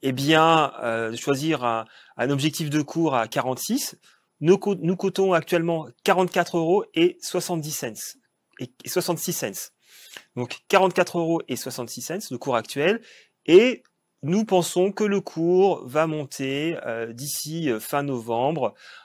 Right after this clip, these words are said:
euh, à quarante-six euros. D'accord. Donc, euh,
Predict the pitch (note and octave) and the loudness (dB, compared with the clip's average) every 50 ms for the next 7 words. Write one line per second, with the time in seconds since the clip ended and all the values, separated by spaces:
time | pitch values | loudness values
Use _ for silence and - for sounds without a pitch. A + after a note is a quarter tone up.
0 | - - - - G#2+ A2 G#2+ G#2+ G#2+ G#2+ G#2+ G#2+ A#2+ - - - C3 C#3 - - | -20 -12 -6 -4 -2 -2 0 0 0 -2 -2 -4 -6 -6 -2 2 2 2 2 0
1 | - _ _ - - D#3+ C#3 C#3+ C#3+ C#3 - - - E3+ D#3+ D3+ C#3+ B2 G#2+ F#2 | -4 _ _ -2 2 2 2 2 0 -2 -4 -4 -4 -2 0 0 0 0 -2 -2
2 | - _ _ _ _ _ _ _ _ _ _ _ _ _ _ _ _ _ - - | -6 _ _ _ _ _ _ _ _ _ _ _ _ _ _ _ _ _ -20 -16
3 | - - B2 A2 - - G#2 - _ - - - - - - - - _ - C#3 | -12 -10 -10 -8 -6 -8 -8 -10 _ -18 -18 -16 -14 -14 -14 -16 -18 _ -6 -4
4 | C3+ C3+ B2+ - - - - _ _ _ - A#2 G#2+ G#2+ G#2+ A2 | -2 -2 -2 -4 -8 -16 -18 _ _ _ -2 -2 -2 -2 -4 -6